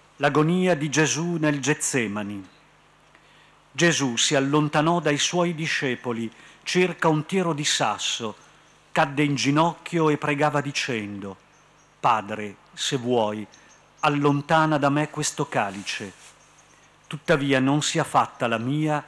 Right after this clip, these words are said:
ma la tua volontà." Maria, ti imploriamo di starci vicino quando incombe il dolore,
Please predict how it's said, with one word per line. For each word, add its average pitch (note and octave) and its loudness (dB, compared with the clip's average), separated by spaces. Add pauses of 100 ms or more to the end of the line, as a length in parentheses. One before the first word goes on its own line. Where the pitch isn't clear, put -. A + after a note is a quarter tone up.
(220)
ma C3 -2
la B2+ 0
tua D3+ -2
volontà." C#3 -2 (1300)
Maria, A2+ -2 (720)
ti E3 0
imploriamo D#3 2
di C3+ -4
starci B2+ 0
vicino F3 -2 (240)
quando D3 2
incombe E3 2
il D3+ 0
dolore, A2 -2